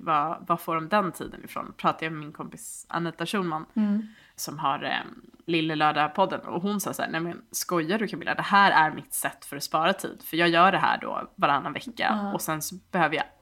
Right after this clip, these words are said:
Speaker 1: eftersom jag har två små barn och så här, då behöver jag inte tänka på mina naglar." Och då började jag reflektera över hur mycket tid jag
Speaker 2: Bara
Speaker 1: la ner
Speaker 2: tänka
Speaker 1: på
Speaker 2: på hur
Speaker 1: att
Speaker 2: snygga
Speaker 1: fila.
Speaker 2: de är. <laughs>
Speaker 1: Ja, nej, men och också bara den här,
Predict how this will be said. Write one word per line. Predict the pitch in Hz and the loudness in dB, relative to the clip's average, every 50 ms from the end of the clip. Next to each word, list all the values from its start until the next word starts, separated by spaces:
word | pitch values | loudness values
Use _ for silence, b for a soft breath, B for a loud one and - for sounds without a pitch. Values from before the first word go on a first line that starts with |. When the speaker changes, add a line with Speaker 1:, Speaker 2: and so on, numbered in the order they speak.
| - - | -16 -12
Speaker 1:
eftersom | - 170 - 156 151 160 | -12 -10 -8 -6 -4 -2
jag | 156 | -4
har | 147 147 | -4 -4
två | - - - 160 151 | -6 -12 -10 -10 -10
små | - - 156 160 156 | -8 -8 -6 -6 -4
barn | 160 156 143 - 139 - | -2 0 0 0 -2 -6
och | - | -8
så | - - | -8 -6
här, | - | -6
då | - 160 | -6 0
behöver | 175 185 180 180 175 | 4 4 4 4 4
jag | 156 151 | 0 -2
inte | 156 - - | -4 -8 -16
tänka | _ - - 170 156 165 170 - 202 196 | _ -4 -4 -4 -4 -6 -4 -4 -4 -4
på | - 170 | -4 -6
mina | 147 151 143 | -6 -6 -4
naglar." | 151 165 156 147 156 170 202 175 - - 175 b b b b b b b b b b b b b b b b _ _ | 0 2 2 2 0 4 4 2 2 2 -4 b b b b b b b b b b b b b b b b _ _
Och | 175 160 - - _ - - _ | 0 0 0 -4 _ -16 -16 _
då | _ 190 208 214 | _ 2 2 4
började | 202 202 175 165 | 6 4 6 6
jag | 175 185 | 6 4
reflektera | 190 185 - 143 - - 165 156 | 4 2 -2 -6 -4 0 0 0
över | 147 147 | 0 -2
hur | 160 175 170 | -4 -4 -4
mycket | 156 175 - 156 - | -4 -4 -8 -12 -8
tid | - 160 139 143 139 | -6 -4 -2 0 2
jag | 156 180 190 202 | 8 10 10 10
Speaker 2:
Bara | 240 233 | 10 10
Speaker 1:
la | 226 | 8
ner | 226 - | 6 6
Speaker 2:
tänka | - 254 233 226 220 214 | 6 6 6 6 6 2
Speaker 1:
på | 208 208 | 2 4
Speaker 2:
på | 202 | 4
hur | 196 | 4
Speaker 1:
att | 202 | 2
Speaker 2:
snygga | - - - 202 180 170 | 0 2 6 6 6 8
Speaker 1:
fila. | 190 214 214 - 139 | 8 6 8 6 6
Speaker 2:
de | - - | 6 4
är. | - 190 240 269 247 226 220 233 277 247 - 285 269 302 339 - B B B B B B B | 4 6 6 6 6 6 6 6 6 8 8 6 6 6 2 -6 B B B B B B B
<laughs> | |
Speaker 1:
Ja, | 185 190 233 254 302 339 320 277 208 160 147 | 0 6 8 10 10 12 12 10 10 8 8
nej, | 180 208 208 | 4 2 4
men | 214 220 220 | 4 2 2
och | - 226 214 202 | 4 4 4 4
också | 190 202 - - - | 4 2 -4 -6 -4
bara | 180 190 185 175 170 | 4 6 6 6 6
den | 165 165 | 4 2
här, | 165 156 | -2 -2